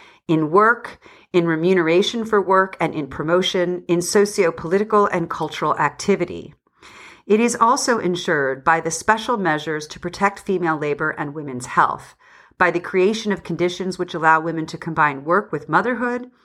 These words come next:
by legal protection and material and moral support for mother and child, including paid leave and other privileges for pregnant women and for mothers, by the gradual reduction of the working day for women with small children. The conditions obtaining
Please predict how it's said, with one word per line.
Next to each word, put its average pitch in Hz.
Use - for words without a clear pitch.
by 170
legal 226
protection 175
and 156
material 202
and 156
moral 208
support 170
for 147
mother 151
and 139
child, 190
including 170
paid 214
leave 151
and 151
other 185
privileges 156
for 131
pregnant 202
women 160
and 160
for 240
mothers, 147
by 165
the 160
gradual 196
reduction 185
of 156
the 147
working 190
day 139
for 147
women 147
with -
small 131
children. 131
The 214
conditions 294
obtaining 202